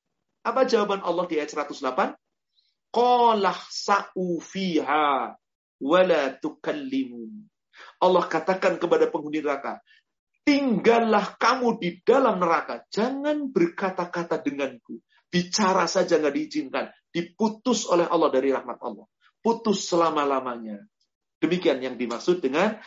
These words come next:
putus rahmat Allah bagi penghuni neraka selama-lamanya. Wallahu alam.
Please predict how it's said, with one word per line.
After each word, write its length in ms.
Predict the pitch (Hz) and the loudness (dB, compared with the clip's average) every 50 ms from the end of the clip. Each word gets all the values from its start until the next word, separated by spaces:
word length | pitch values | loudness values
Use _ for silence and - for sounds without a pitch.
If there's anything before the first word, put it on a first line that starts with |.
| - - _ _ - | -20 -20 _ _ -2
putus 320 | 175 175 175 180 165 - | -2 -2 2 2 0 0
rahmat 320 | - 143 143 135 135 123 - - | 0 -6 -6 -4 -6 -8 -2 0
Allah 240 | 139 156 180 185 - | 2 4 4 4 4
bagi 220 | 143 131 131 135 135 | 2 0 0 0 -4
penghuni 320 | 139 131 127 127 127 123 | -4 -4 -4 -6 -8 -6
neraka 320 | 123 127 135 131 - 147 135 | -4 -4 -4 -4 -4 -6 -10
selama-lamanya. 800 | - - 123 120 110 107 107 104 104 101 101 101 98 _ - 107 | -8 -6 -6 -6 -6 -6 -8 -8 -8 -8 -10 -12 -16 _ -18 -12
Wallahu 540 | 113 120 160 185 170 147 135 131 139 135 117 | -8 0 2 2 2 2 2 0 0 0 0
alam. 220 | 101 120 117 113 | -2 -6 -8 -10